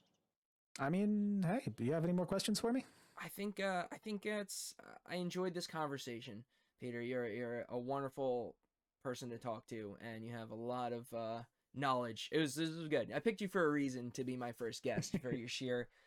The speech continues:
Speaker 2: thoroughness, and, um, uh, you also helped me a little bit setting up, uh, with this. So it was, it's been, uh, this has been a lot of fun. I hope you enjoyed it. Did you have a good time?
Speaker 1: Yeah, absolutely.
Speaker 2: Did you have a
Speaker 1: Thanks,
Speaker 2: good
Speaker 1: Tom.
Speaker 2: time tonight? Excellent. Um,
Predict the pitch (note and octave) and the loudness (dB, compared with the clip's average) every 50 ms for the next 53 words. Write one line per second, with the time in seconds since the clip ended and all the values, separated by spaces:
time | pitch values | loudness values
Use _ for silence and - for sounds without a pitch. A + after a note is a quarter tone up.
0 | _ _ _ _ _ - - D#3+ D3+ D3 C#3+ C#3 C#3 C3+ C3+ C3+ B2+ A#2 - - | _ _ _ _ _ -4 4 6 8 10 10 8 8 6 4 0 0 -2 -2 -4
1 | - A#2 A2 G#2 G#2 A2+ _ _ _ _ _ _ _ _ - - A2 A2 A2 G#2 | -4 -6 -6 -8 -10 -12 _ _ _ _ _ _ _ _ -10 -6 -4 -4 -4 -4
2 | G#2 G#2+ G#2+ B2+ - _ _ _ _ _ _ _ _ _ - _ _ _ - G#2+ | -4 -6 -8 -10 -12 _ _ _ _ _ _ _ _ _ -20 _ _ _ -6 -4
3 | G#2+ G2+ G2+ G2 - - C3+ B2+ B2+ - - A2+ A#2+ C3 G2 - B2 B2+ B2 B2 | -4 -4 -4 -4 -2 0 2 2 2 0 -2 -4 -2 -4 -4 -4 -6 -6 -4 -4
4 | A#2+ A#2 A#2 A#2 A#2 A#2 A2+ A2+ A#2 A#2 - - - - C3+ A2+ G2 A2+ B2 A#2+ | -4 -4 -2 -2 -4 -2 -2 -2 -2 -2 -4 -6 -10 -4 -4 -4 -2 -2 -4 -6
5 | - A#2 A#2 A#2+ A2+ A2 A2+ A#2 - - G#2+ A#2+ A2+ - - A2+ A2+ A#2 - - | -2 0 0 2 2 0 -2 -6 -8 -10 -8 -8 -8 -6 -4 -6 -4 -4 -6 -6
6 | A2+ A2 G#2+ G#2+ G#2 G#2+ A2+ - - - A#2 - - - C3 C3 B2+ A#2+ A#2 A#2 | -4 -4 -4 -4 -6 -6 -8 -10 -12 -14 -14 -12 -6 -4 -4 -4 -2 -4 -4 -4
7 | A2+ G#2+ - - _ - C#3 C#3+ D3 C#3+ D#3+ D3 C3 B2+ B2+ B2 A#2+ B2 B2 - | -4 -4 -6 -10 _ -8 -6 -6 -4 -2 0 0 2 2 2 2 2 0 -2 -4
8 | - A#2+ A#2 A#2+ C3+ C#3+ - _ _ - A2+ A#2 C3 B2+ - B2 B2 A#2 A2+ A2 | -4 -6 -4 -4 -6 -8 -12 _ _ -10 -6 -4 -4 -2 -2 -2 -4 -4 -6 -4
9 | A#2 G#2+ G#2+ F2+ - - F#2+ B2 A#2+ A2+ A2+ A#2+ A2+ - C3 C3 C3 - _ _ | -4 -4 -4 -4 -6 -6 -6 -4 -4 -4 -4 -6 -4 -4 -4 -4 -4 -8 _ _
10 | _ _ _ _ _ _ _ _ _ _ - C#3 F3 G#3+ A#3 D#3+ D3+ - D#3+ D3 | _ _ _ _ _ _ _ _ _ _ -2 0 2 4 4 4 4 4 4 4
11 | D#3+ G3+ F3+ G2 - - B2 D#3+ - - - D#2+ G2 - - - - - - F#2 | 4 4 4 4 4 4 4 2 2 0 0 0 0 0 -2 -4 -6 -8 -10 -12
12 | F2+ F#2+ - - _ - - F3 E3 - - - C3 A2 G#2 - _ - - C3+ | -10 -12 -12 -14 _ 0 2 2 4 2 0 -4 -4 -4 -4 -8 _ -2 0 2
13 | C#3 C#3 C3+ C3 C3 | 4 4 4 2 0